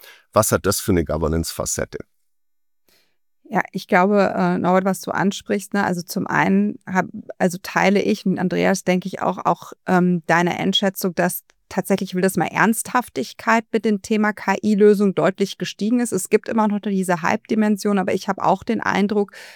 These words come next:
Speaker 2: dass sich viel ernsthafter mit skalierbaren Lösungen beschäftigt wird oder umgesetzt wird. Ich glaube, das ist definitiv der Fall und das ist ja auch schön, wenn ähm, wenn du jetzt über das Thema, und du bist ja schon mittendrin oder wir sind schon mittendrin in der Diskussion über das Thema Enterprise Ready A I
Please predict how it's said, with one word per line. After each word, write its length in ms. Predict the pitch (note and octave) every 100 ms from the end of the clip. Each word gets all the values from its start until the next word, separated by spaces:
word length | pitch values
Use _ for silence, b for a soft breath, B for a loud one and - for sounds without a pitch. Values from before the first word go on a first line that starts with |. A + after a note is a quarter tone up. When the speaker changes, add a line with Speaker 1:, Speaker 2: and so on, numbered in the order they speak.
| B
Speaker 2:
dass 140 | F#3+
sich 180 | F#3+ F#3+
viel 240 | - A#3
ernsthafter 640 | A3 - G3 G#3 - G3+ G3
mit 180 | F#3+ -
skalierbaren 800 | - G3 F3 G3+ F3 D#3+ D#3+ E3
Lösungen 440 | E3+ E3+ E3+ F3
beschäftigt 580 | E3+ - G#3+ - A3 -
wird 180 | F#3+ -
oder 360 | F#3+ G3 F3+ -
umgesetzt 640 | F#3+ E3+ D#3 - - -
wird. 140 | -
Ich 80 | -
glaube, 160 | F3+ F3+
das 160 | F#3
ist 180 | F#3 -
definitiv 560 | F3 - F3+ - G#3+ -
der 140 | A#3+
Fall 240 | B3 A#3
und 160 | G#3+ F#3+ B B B
das 160 | - G3+
ist 100 | G#3
ja 140 | G#3
auch 80 | F#3+
schön, 500 | - G#3+ A3 A3+ -
wenn 380 | E3+ F3+ F#3+ F#3+ B B B _
ähm, 320 | F#3 F#3+ F3+ F#3
wenn 140 | F3+
du 80 | F#3+
jetzt 180 | F#3 -
über 140 | F3+
das 180 | F3 -
Thema, 240 | G#3+ G#3
und 80 | F#3+
du 60 | F#3
bist 200 | G3 -
ja 80 |
schon 220 | F#3 F#3 F#3+
mittendrin 500 | F#3+ F3+ - A3 G#3+
oder 200 | F3 E3+
wir 100 | G3
sind 160 | G3
schon 140 | G3 F3+
mittendrin 400 | F#3 F3 F#3+ F#3
in 100 | F3+
der 140 | F3
Diskussion 560 | F3+ - F#3 F3+ G3 G3+
über 120 | F3+
das 200 | E3 -
Thema 200 | G3 F#3
Enterprise 540 | F3 F#3 - E3+ -
Ready 380 | F3 F3+ - D#3+
A 240 | - F3+
I 80 | G#3+